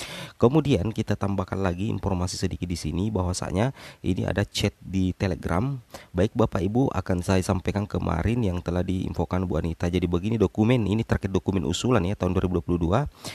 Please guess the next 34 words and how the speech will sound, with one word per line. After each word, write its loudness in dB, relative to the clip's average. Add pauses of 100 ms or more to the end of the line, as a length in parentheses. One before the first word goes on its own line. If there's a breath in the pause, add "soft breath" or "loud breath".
(320 loud breath)
Nah, 2
untuk 0
kita -2
penambahan 0
nanti 0
masuk 0
dua 2
ribu 0
dua -2
puluh -2
tiga. 0
Jadi 2
nantinya 0
akan -4
ada 2
juga 2
pengangkatan 0
di -2
tahun -2
dua 2
ribu -2
dua 0
puluh -2
tiga, 2
Bapak -2
Ibu 2
ya. 2 (460 loud breath)
Nah, 0
itu -2
inti -2
dari 2
percakapan -2
di -2
sini. -2